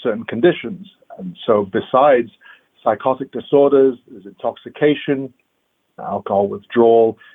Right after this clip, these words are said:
delirium, dementia, intellectual disability, and autism. These are things that will always find their home somewhere in the health system, and therefore we have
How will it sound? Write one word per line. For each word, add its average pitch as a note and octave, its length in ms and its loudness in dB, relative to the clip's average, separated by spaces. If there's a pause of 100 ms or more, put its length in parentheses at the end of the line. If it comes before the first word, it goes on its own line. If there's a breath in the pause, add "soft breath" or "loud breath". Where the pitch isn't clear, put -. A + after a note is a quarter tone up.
(180 soft breath)
delirium, A2+ 500 0
dementia, A2 760 -2 (420)
intellectual A#2 580 -2
disability, A2+ 720 -4
and G2+ 160 -8
autism. A2+ 680 -4 (300 loud breath)
These E3+ 240 4
are D3 160 0
things C#3 300 0
that B2 260 4 (880)
will C#3+ 180 2
always D#3+ 380 2 (100)
find B2+ 240 -2
their A2+ 140 -2
home B2 440 -4
somewhere A#2+ 460 0
in A2 80 -8
the G#2 80 -8
health A2 220 -4 (100)
system, G2+ 380 -14
and A2 340 -12
therefore A2 560 2 (320 soft breath)
we A2+ 180 -4
have A2 300 0